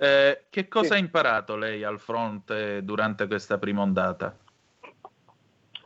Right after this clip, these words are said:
Speaker 2: Allora, io, eh, premetto che sono uno di quei giovani medici che purtroppo ho dovuto aspettare, eh, che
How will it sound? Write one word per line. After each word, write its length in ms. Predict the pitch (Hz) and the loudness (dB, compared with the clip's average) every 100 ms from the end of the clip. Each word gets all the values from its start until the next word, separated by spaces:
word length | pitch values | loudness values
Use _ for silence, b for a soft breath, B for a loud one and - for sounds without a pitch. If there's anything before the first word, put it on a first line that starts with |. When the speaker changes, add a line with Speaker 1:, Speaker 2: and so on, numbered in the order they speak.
| B | B
Speaker 2:
Allora, 220 | 151 160 | 0 2
io, 300 | 151 220 208 - | 2 0 -2 -4
eh, 340 | 147 135 123 | -4 -2 -2
premetto 480 | 120 147 165 160 - | -4 -6 -4 -6 -8
che 220 | - 147 123 | -4 -4 -2
sono 180 | 143 | -4
uno 80 | 143 | -2
di 80 | 139 | -2
quei 180 | 139 135 | -2 -2
giovani 280 | 143 160 139 | 0 -2 -2
medici 540 | 135 151 160 - 196 B B B | -4 -4 -6 -6 -8 B B B
che 240 | - 165 - | -2 -2 -2
purtroppo 560 | 156 - 175 156 - | -6 -2 -2 -2 -4
ho 40 | 127 | -6
dovuto 280 | 135 147 | -6 -6
aspettare, 720 | 139 - 143 - 160 143 123 110 b b - | -8 -6 -10 -2 0 0 -4 -8 b b -8
eh, 640 | 131 127 127 123 120 117 - | -2 0 0 0 0 -2 -2
che 260 | 180 160 | -2 -2